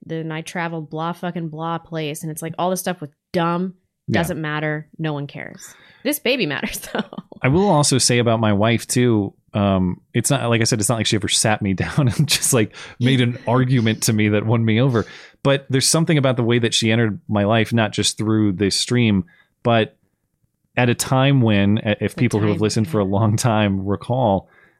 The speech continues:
Speaker 2: it's just, like, tr-, trying, searching for somebody and just struggling and borderline wanting to give up.
Speaker 1: Yeah.
Speaker 2: And knowing that all it takes is one, lo and behold, that one shows up. And to the point that you're making, if you sit,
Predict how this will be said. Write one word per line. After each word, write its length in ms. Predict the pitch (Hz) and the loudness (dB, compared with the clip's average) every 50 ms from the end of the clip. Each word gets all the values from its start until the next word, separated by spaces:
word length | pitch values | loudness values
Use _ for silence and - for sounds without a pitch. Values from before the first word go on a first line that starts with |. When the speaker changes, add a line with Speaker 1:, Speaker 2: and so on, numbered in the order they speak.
| _ - | _ -8
Speaker 2:
it's 120 | 160 135 | -4 -2
just, 180 | 135 123 - - | -2 -2 0 0
like, 260 | 135 117 104 92 - _ _ _ _ _ - - 135 - - - _ _ _ - 131 | 2 2 0 0 -4 _ _ _ _ _ -12 -12 -12 -12 -14 -20 _ _ _ -12 -8
tr-, 200 | - - - - - - - | -6 -6 -6 -6 -6 -8 -6
trying, 680 | - - - - 135 143 170 120 143 123 101 92 95 - | -6 -4 0 0 2 2 2 4 4 2 2 2 0 -2
searching 680 | - - - 147 165 196 170 - 147 120 107 101 101 - - | -2 0 2 2 2 0 0 0 2 2 2 2 0 -2 -6
for 240 | - - 123 120 117 | -4 0 0 0 2
somebody 580 | - - - 123 123 143 135 107 98 95 95 95 | 0 0 0 2 2 2 2 2 2 0 0 0
and 220 | 101 98 101 92 | 0 0 0 2
just 260 | 98 113 117 - - | 2 0 0 2 0
struggling 800 | - - - - 107 107 104 131 147 139 107 80 73 - 76 90 - - _ _ - _ _ _ _ _ _ | 0 -2 0 0 0 0 2 2 2 2 0 0 -2 -2 -4 -4 -6 -8 _ _ -20 _ _ _ _ _ _
and 280 | 120 117 113 110 98 - | 2 2 2 0 -2 -2
borderline 580 | - 113 127 139 143 156 139 135 123 117 113 | 0 2 2 2 2 2 2 4 4 4 4
wanting 240 | 110 110 113 117 110 | 4 4 4 2 2
to 80 | 98 92 | 0 0
give 260 | 87 - 101 95 85 | 0 0 0 0 2
up. 360 | 98 117 107 73 73 - - - _ _ _ _ _ _ _ _ _ _ _ - | 0 0 0 -2 -4 -8 -12 -20 _ _ _ _ _ _ _ _ _ _ _ -10
Speaker 1:
Yeah. 160 | 190 175 131 | -6 -2 0
Speaker 2:
And 220 | 107 110 110 107 | 2 2 4 4
knowing 360 | 110 110 113 123 123 117 110 107 | 4 4 4 4 4 4 4 2
that 120 | 101 95 | 2 2
all 200 | 98 104 107 107 | 2 2 2 2
it 80 | 104 - | 0 0
takes 260 | - 110 101 - - | 0 -2 -2 -2 -4
is 120 | 92 87 | -4 -2
one, 380 | 90 101 117 123 117 107 101 98 | -2 0 2 2 2 2 2 0
lo 220 | - 104 107 104 107 | 0 0 2 2 2
and 80 | 104 | 2
behold, 540 | 98 98 - 110 104 101 101 92 - - - | 2 0 0 0 2 2 0 0 -4 -6 -4
that 180 | 107 98 90 87 | -2 -2 -2 0
one 260 | 101 101 98 95 95 | 0 0 2 2 0
shows 360 | - - - 95 92 92 101 | 0 0 -2 -2 0 0 0
up. 240 | 120 120 110 - - | 2 0 2 0 0
And 180 | 101 104 104 - - - - - _ _ - | 0 0 0 -2 -6 -20 -20 -20 _ _ -2
to 100 | 120 113 | 0 0
the 80 | 110 | 0
point 240 | - - 139 131 117 | 0 0 0 2 0
that 100 | 117 113 | 0 0
you're 160 | 117 120 131 | 2 2 2
making, 440 | 127 113 101 95 87 98 95 92 - | 4 4 2 2 2 0 0 0 0
if 120 | - 101 - | -2 -2 0
you 120 | 147 143 | 2 2
sit, 200 | - - - 147 | 2 2 2 2